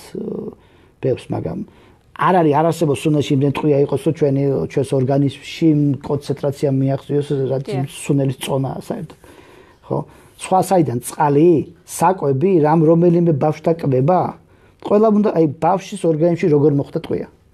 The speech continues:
Speaker 1: აი, რასთან აქ, რატო ეს ტყვია სად არის ყველაზე მაღალი კონცენტრაცია საბურთალოზე მცხოვრებ ბავშვებში თუ ცხოვრობ ყოველ ჩემ ნა-, ნათესავებში, ხო? სად არის ეს ტყვია მეტი?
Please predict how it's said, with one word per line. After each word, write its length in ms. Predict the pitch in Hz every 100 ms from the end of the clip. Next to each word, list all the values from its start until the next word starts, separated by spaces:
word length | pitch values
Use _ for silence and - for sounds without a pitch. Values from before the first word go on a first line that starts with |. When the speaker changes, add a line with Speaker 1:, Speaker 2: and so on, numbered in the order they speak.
| _ _ _ _ _ _ _ _ _
Speaker 1:
აი, 160 | - 139
რასთან 460 | 120 147 156 185 160
აქ, 180 | 127 113
რატო 340 | 135 160 131 - _ _ -
ეს 160 | 175 165 -
ტყვია 320 | - 190 190
სად 260 | 185 165
არის 240 | 160 151 143
ყველაზე 440 | - 147 139 139
მაღალი 400 | 139 135 135 131
კონცენტრაცია 460 | 139 135 - 127 120
საბურთალოზე 520 | 143 135 139 135 135
მცხოვრებ 360 | 131 139 131 127
ბავშვებში 440 | 127 131 143 131 160
თუ 80 | -
ცხოვრობ 300 | 135 127 127
ყოველ 240 | 127 120 - - _ _
ჩემ 220 | - 123
ნა-, 200 | 117 120
ნათესავებში, 640 | 117 120 131 - 123 - -
ხო? 200 | - 165 196 - - - - _ _ _ _ -
სად 260 | - 196 151
არის 180 | 123
ეს 100 | 120
ტყვია 300 | - 135 -
მეტი? 340 | - 120 -